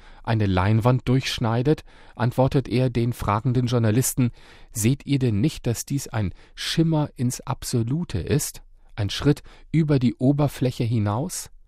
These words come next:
Dies also, glaube ich, ist Schönheit,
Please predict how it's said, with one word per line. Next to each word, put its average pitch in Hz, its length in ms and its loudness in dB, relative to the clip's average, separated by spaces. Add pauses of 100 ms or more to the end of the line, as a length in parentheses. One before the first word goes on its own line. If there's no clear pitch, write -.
(440)
Dies 165 200 -4
also, 139 380 0
glaube 117 400 2
ich, 110 240 -2 (300)
ist - 300 -4
Schönheit, 78 680 -2